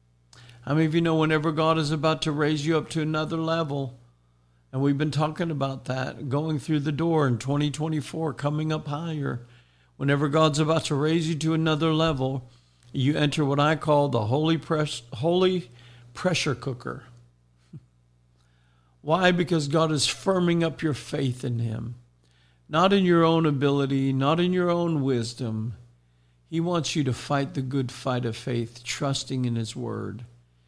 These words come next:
In fact, he'll place you in situations where you cannot figure the way out, where you're backed up to a Red Sea, so that he gets all the credit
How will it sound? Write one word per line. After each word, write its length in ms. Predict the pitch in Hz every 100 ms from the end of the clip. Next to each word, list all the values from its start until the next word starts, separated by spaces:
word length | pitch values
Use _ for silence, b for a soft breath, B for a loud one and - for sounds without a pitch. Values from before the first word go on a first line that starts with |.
| _ _ _
In 100 | 147
fact, 360 | 131 160 156 -
he'll 200 | 180 185
place 500 | - - 175 170 -
you 120 | 170
in 100 | 151
situations 1160 | 139 - 170 - 151 151 147 - 151 151 143 - b b b b _
where 140 | 139
you 160 | 160 180
cannot 540 | - 196 175 170 165
figure 400 | - 170 160 156
the 120 | 131
way 280 | 131 123 110
out, 540 | 98 98 - - - - b b b b b
where 140 | 135 147
you're 140 | 160
backed 440 | 143 160 170 170 185
up 220 | 175 -
to 180 | 151 143
a 80 | 131
Red 380 | 123 123 117
Sea, 480 | - - 110 - - - b b b _
so 200 | - 151
that 220 | 143 135
he 200 | 180 190
gets 240 | 165 -
all 420 | - 160 180 202
the 120 | 190 190
credit 640 | - 180 143 110 - -